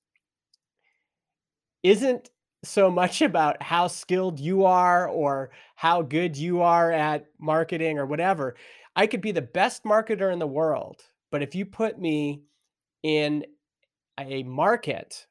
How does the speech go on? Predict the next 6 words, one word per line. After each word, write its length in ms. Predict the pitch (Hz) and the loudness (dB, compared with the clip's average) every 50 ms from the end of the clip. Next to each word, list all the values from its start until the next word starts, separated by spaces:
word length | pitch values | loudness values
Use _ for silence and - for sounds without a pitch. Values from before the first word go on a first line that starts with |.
| _ _ _ _ _ | _ _ _ _ _
or 240 | 160 151 143 139 139 | 0 2 2 2 0
in 180 | - - 165 151 | -4 -6 -4 -4
a 80 | 135 | -4
product 500 | - - - 180 190 208 214 214 - - | -6 -2 0 0 2 2 0 -4 -8 -14
category 760 | - - 135 127 127 123 120 127 131 131 - - 131 123 113 _ _ _ _ _ _ _ _ _ _ _ _ _ _ _ | -8 -6 -4 -4 -4 -6 -8 -8 -8 -8 -8 -8 -10 -12 -14 _ _ _ _ _ _ _ _ _ _ _ _ _ _ _
or, 380 | - 147 143 147 147 143 143 | -2 2 4 4 4 4 2